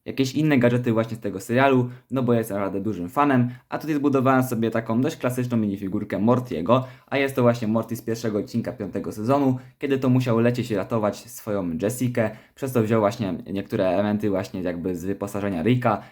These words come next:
tam z jego zbrojowni, wziął sobie właśnie taki jakby kołnierz oraz, e, taki mały gnacik do ręki,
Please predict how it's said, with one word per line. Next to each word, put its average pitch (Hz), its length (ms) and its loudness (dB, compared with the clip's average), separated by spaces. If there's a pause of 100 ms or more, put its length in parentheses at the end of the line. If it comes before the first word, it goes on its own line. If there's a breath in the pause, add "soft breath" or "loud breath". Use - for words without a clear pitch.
tam 101 180 -4
z 90 40 -4
jego 92 280 -2
zbrojowni, 107 480 2
wziął 101 140 -4
sobie 98 240 -2
właśnie 98 220 -4
taki 90 220 -10
jakby 82 200 -8
kołnierz 127 540 2 (220 loud breath)
oraz, 110 400 0
e, 90 200 -2
taki 101 240 -6
mały 101 280 4
gnacik 101 360 -4
do 85 100 -2
ręki, 120 440 2